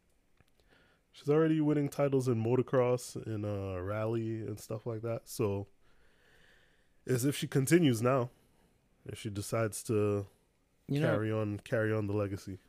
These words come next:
Speaker 2: I'm bugging. I think I'm mixing up names. It's not Valentino Rossi that passed away.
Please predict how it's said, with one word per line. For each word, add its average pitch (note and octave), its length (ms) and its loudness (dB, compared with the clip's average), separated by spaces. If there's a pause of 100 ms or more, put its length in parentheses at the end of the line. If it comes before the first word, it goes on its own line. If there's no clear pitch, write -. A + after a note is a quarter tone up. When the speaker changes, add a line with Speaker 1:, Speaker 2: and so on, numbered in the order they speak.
(1000)
Speaker 2:
I'm A2+ 180 -2
bugging. A2 320 -2
I A2 60 -4
think B2+ 180 -6
I'm A#2 120 0
mixing A2+ 340 -2
up A2 60 -4
names. G#2+ 480 -4
It's A2+ 100 -8
not C3 180 -2
Valentino A#2 520 -4
Rossi A2 360 -8
that - 260 -10
passed - 320 -12
away. - 300 -10